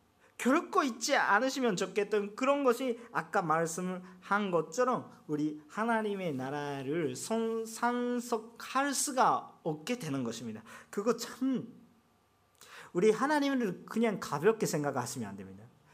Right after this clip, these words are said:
이거 엄격한 명령입니다. 명확하게 말씀하시는 것입니다. 그렇기 때문에 우리 그냥 그대로 가고 있으면 안 된다, 이런 것을 확실히 아셔야 합니다. 물론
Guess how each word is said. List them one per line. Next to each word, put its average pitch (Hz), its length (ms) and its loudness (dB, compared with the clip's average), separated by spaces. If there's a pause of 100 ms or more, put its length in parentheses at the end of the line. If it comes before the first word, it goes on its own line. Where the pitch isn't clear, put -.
이거 156 180 -4
엄격한 262 640 2
명령입니다. 151 720 2 (280)
명확하게 233 800 4
말씀하시는 151 640 2
것입니다. 110 540 -8 (580)
그렇기 240 220 4
때문에 247 400 2 (240)
우리 254 240 -2
그냥 339 460 2
그대로 294 380 2
가고 240 280 4
있으면 226 480 2
안 214 340 4
된다, 320 600 4
이런 277 240 2
것을 247 440 2 (140)
확실히 226 520 -2
아셔야 170 340 0
합니다. 117 440 -8 (2500)
물론 349 640 4